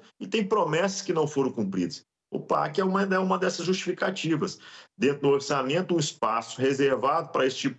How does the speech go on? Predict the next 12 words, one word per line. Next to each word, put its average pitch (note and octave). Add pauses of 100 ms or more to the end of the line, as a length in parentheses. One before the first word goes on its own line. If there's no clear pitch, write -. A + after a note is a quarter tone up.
para A#2
esse -
programa, D#3+ (840)
que G3+
não A3+
pode F3
ser D#3+
contingenciado. E3 (220)
<coughs> - (360)
É, A2+
há A#2
outras, E3+